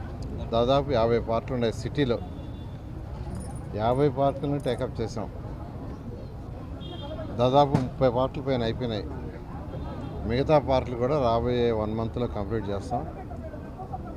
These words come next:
అదేవిధంగా ఎన్టీఆర్ సుజల పథకం రెండు వేల పద్నాలుగు పంతొమ్మిదిలో స్టార్ట్ చేసి రెండు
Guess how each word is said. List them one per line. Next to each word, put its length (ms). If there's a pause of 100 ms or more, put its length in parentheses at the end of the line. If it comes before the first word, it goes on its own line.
(960)
అదేవిధంగా 640
ఎన్టీఆర్ 460
సుజల 280
పథకం 360
రెండు 220
వేల 540 (520)
పద్నాలుగు 460
పంతొమ్మిదిలో 800 (680)
స్టార్ట్ 300
చేసి 220
రెండు 300